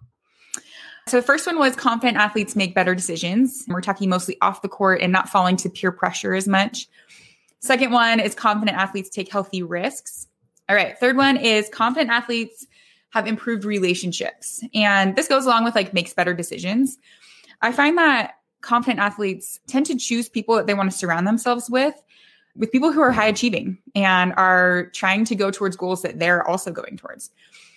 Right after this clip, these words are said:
They know that who we surround ourselves with is, is so, so important. And I think this is life-changing because,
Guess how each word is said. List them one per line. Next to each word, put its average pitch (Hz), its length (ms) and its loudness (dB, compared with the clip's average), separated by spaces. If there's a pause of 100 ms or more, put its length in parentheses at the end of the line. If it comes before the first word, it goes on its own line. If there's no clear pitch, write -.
(160)
They 208 180 4
know 196 240 4
that 190 460 2 (600)
who 208 140 -2
we 233 100 0
surround 196 320 0
ourselves 262 400 0
with 302 260 -2
is, 185 400 -2 (160)
is 190 240 -4
so, 202 280 2
so 196 200 -2
important. - 520 -8 (520)
And 180 680 4 (360)
I 190 60 0
think 220 140 0
this 226 120 -2
is 196 120 -2
life-changing 185 560 0
because, 175 680 0